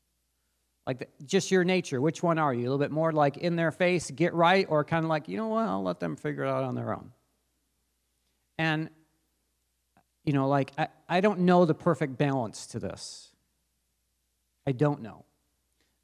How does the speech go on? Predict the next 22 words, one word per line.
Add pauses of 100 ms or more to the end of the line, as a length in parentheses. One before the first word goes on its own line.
(120)
But
what
I
do
know
is
that
the
more
that
we (140)
walk
with
the
Spirit, (920)
the
more
we
actually
hear
his
voice.